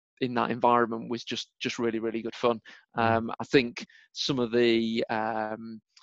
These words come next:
Speaker 1: you know, more, more negative stories you might hear about S three, I didn't see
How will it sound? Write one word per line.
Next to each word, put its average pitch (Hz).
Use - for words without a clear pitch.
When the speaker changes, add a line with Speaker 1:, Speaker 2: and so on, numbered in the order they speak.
Speaker 1:
you 131
know, 123
more, 139
more 131
negative 131
stories 127
you 127
might 120
hear 120
about 120
S -
three, 123
I 127
didn't 120
see 120